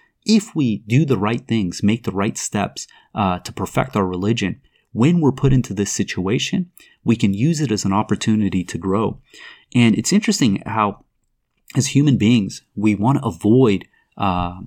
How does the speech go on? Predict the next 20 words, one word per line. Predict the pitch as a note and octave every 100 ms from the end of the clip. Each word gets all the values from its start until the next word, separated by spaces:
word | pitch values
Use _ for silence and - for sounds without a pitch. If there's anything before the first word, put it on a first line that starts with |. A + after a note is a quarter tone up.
| C3
these, | - F#2+ F2
uh, | F#2+ F2 E2+ F#2+ - F#2
this | F#2+ F#2 -
bad | - G2 A2
information. | G#2+ F2+ - E2+ E2+ - - B2+ _ _ _ -
Uh, | G2+ E2+
we | F#2
think | F#2+ A#2+ A#2+
that | G2
just | - F#2+ -
by | F2+
being | F2 F#2+ F2
ignorant, | B2+ A#2+ G#2+ F#2 - - _
uh, | - F2+ E2
that | E2+ F2+
we're | F#2
able | F#2 F#2 G2
to, | - F#2+ F2+
uh, | F2+ F2 F2
uh, | F2+ F2+ F2+ G2